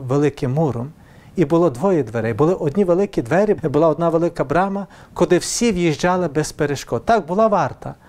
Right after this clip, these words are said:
але туди можна було війти без перешкод. Але зазвичай кожне місто мало також потаємні двері, через які війти потрібно було натрудитись, бо вони зазвичай були десь високо,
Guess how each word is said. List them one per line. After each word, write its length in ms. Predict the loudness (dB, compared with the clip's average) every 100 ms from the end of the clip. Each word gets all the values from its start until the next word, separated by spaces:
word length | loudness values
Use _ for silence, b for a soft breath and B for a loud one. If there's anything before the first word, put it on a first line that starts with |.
| B B
але 260 | -2 0 0
туди 300 | 0 2 2
можна 460 | 0 -2 -2 0 0
було 180 | 0
війти 360 | 0 -2 0 0
без 200 | 2 -2
перешкод. 520 | -2 -2 -4 -6 -8 -8 B B B B
Але 240 | 0 2 2
зазвичай 580 | 0 2 0 2 0
кожне 480 | 0 2 2 2 -2
місто 440 | 0 -2 -2 -2 2
мало 280 | 2 2
також 360 | 0 0 0 0
потаємні 640 | 0 0 0 2 2 0
двері, 380 | -2 -2 -2 -6 -14 B B B
через 260 | 0 2 2
які 300 | 0 0 0
війти 520 | 0 -2 2 2 2
потрібно 480 | -2 -2 0 0 0
було 180 | 0
натрудитись, 680 | 2 0 0 0 2 2 0
бо 140 | 0 0
вони 180 | 0
зазвичай 480 | 0 0 0 0 0
були 180 | 0 0
десь 220 | 0 -2
високо, 500 | -6 0 0 0 -4